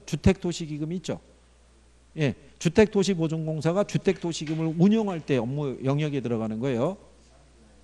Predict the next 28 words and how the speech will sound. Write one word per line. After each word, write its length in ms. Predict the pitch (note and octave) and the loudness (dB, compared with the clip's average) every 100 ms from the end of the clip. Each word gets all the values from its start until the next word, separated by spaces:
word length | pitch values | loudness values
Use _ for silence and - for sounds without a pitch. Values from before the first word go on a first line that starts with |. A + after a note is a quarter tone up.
| - - _ - | -20 -20 _ 0
이하요, 360 | D3+ C#3+ G#2 F2+ | 2 2 0 -4
이하. 140 | G#2 D#2+ - - - _ | -10 -12 -16 -20 -20 _
예, 200 | C3+ A#2 - - - | -2 -2 -4 -14 -4
그게, 560 | E3+ F#3+ E3+ C#3 - - | 2 2 2 -2 -8 -10
어, 200 | D3 C#3 C#3 | -6 -6 -2
여러분 340 | D#3+ F3+ F3 | 0 0 -2
재작년 440 | C#3+ C3+ F3 F#3 F3 | 0 2 2 0 -2
시험에 260 | D#3 C3+ | -4 -4
나온 240 | A#2 G#2 F#2+ | -4 -6 -6
거예요. 260 | G#2 G2 - - - - - | -6 -8 -10 -20 -20 -20 -2
국민주택 680 | D#3+ F3+ G3+ F#3 F3 F3 E3 | 2 6 6 4 0 -2 0
규모를 380 | D#3 D#3 E3+ F3 | 0 2 0 -2
초과하는 540 | - G#3 G#3+ G#3 G3+ | 0 4 6 6 2
주택에 480 | D3 C#3 C#3 C3+ C3 | -2 -2 0 0 0
대한, 360 | C#3 F#3 F#3+ - | 2 0 -2 -6
뭐, 200 | A#2+ A#2+ | -6 0
예를 140 | C3 | 0
들어서 480 | C3 D#3+ D3 C3 F#3+ - - - | 2 2 2 0 -2 -6 -16 0
리모델링 680 | D3 F#3+ F#3+ F3 E3+ E3+ E3 | 4 6 6 6 4 0 2
비용을 340 | C#3+ D3 D#3 | 2 2 0
지원해 400 | - C#3 C#3+ C#3+ | 0 2 2 0
준다 220 | B2+ B2 | -2 -2
그래서 220 | A2 A2+ | -2 -2
이게 80 | C#3 | -6
틀리게 360 | - - A#3+ G#3 | -4 0 4 4
한번 220 | D3 A2+ | 2 0
나온 220 | G2 F#2 | -2 -2
거예요. 260 | D#2+ F2 | -6 -8